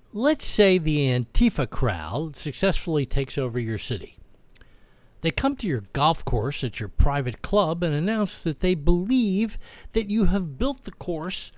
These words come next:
on sacred, illegally acquired Native American burial grounds stolen from those people by colonial smallpox-carrying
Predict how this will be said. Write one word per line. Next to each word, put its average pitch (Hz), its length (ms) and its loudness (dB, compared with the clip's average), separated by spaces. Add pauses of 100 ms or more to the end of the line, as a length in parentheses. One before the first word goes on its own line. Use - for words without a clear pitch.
(180)
on 185 260 -4
sacred, 202 760 -2
illegally 190 720 0
acquired 156 840 -4
Native 135 520 0
American 135 840 -2
burial 127 440 2
grounds 101 560 -6 (440)
stolen 240 680 2
from 143 240 0
those 131 240 0
people 147 400 6
by 139 180 -2
colonial 143 720 -4
smallpox-carrying 147 1800 -6